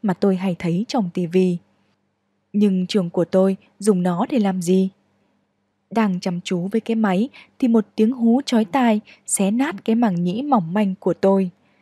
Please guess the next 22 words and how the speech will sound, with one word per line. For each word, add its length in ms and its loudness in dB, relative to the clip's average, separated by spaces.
Sau 240 -4
đó 300 -2
là 140 -2
một 260 0
cái 100 0
mùi 360 2
hôi 180 2
tanh 300 0
nồng 200 0
nặc, 180 2
kèm 180 2
theo 240 0
với 140 0
ẩm 260 -2
mốc 260 0
xộc 200 -6
thẳng 240 -2
vào 100 -2
mũi. 360 -2
Tôi 300 4
gần 220 0
như 260 2